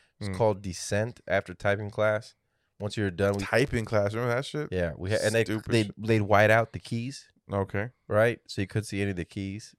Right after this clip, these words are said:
Speaker 1: except the two middle ones, so you know where to start your fingers.
Speaker 2: Mm-hmm.
Speaker 1: So it's just like, all right, and then so you, you know, and so everybody finished their test, like, twenty minutes,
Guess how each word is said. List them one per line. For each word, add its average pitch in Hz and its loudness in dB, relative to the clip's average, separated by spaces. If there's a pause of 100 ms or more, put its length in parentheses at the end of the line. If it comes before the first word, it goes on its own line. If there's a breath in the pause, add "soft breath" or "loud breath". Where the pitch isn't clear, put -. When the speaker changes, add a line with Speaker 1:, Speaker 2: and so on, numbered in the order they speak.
(100)
Speaker 1:
except 98 -2 (160)
the 95 2
two - -6
middle 95 0
ones, 101 -2
so 95 -8
you 92 -6
know 90 -2
where 85 -2
to 80 -6
start 80 -4
your 65 -10
fingers. 92 -8 (100)
Speaker 2:
Mm-hmm. 104 -8 (120)
Speaker 1:
So - -8
it's 85 -8
just 92 -6
like, 82 -6
all 95 -8
right, 82 -2
and 85 -10
then 85 -8
so 80 -6
you, 76 -14 (520)
you 104 -10
know, 87 -6
and 90 -4
so 95 -2 (100)
everybody 107 -2
finished 107 -8
their 92 -8
test, 95 -2
like, 85 -4 (200)
twenty 95 -6
minutes, 95 -6